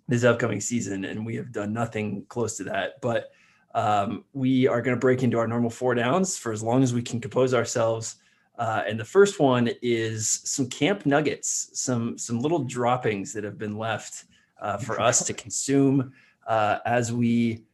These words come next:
Speaker 1: are trying to investigate how the hell this, this Husky football team is gonna look in a couple of weeks, uh, against Cal. That was just announced, um, that that game will be on Saturday, November seventh at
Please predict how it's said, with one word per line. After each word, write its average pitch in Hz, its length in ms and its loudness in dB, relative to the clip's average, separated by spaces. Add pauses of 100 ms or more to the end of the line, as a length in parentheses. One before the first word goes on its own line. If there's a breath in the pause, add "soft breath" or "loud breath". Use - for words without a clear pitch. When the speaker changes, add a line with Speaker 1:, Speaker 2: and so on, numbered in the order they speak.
(180)
Speaker 1:
are 101 380 -2
trying 135 320 0
to 127 120 0
investigate 113 720 -2
how 117 200 2
the 107 100 0
hell 113 240 2
this, 104 280 -4
this 113 200 -8
Husky 113 240 -2
football 110 320 -4
team 110 200 -8
is 101 100 -8
gonna 101 180 -8
look 110 380 -2 (200)
in 147 60 -4
a 143 60 -2
couple 160 280 -4
of 156 80 0
weeks, 170 440 -4 (400 soft breath)
uh, 101 340 2
against 113 420 -6
Cal. 120 460 2
That 120 120 -4
was 101 160 -4
just - 180 -4
announced, 110 600 -2
um, 92 460 -8
that 95 120 -8
that 98 160 -8
game 104 160 -8
will 98 80 -6
be 98 180 -4
on 95 300 -6
Saturday, 117 480 0
November 110 440 -2
seventh 127 400 0
at - 80 -10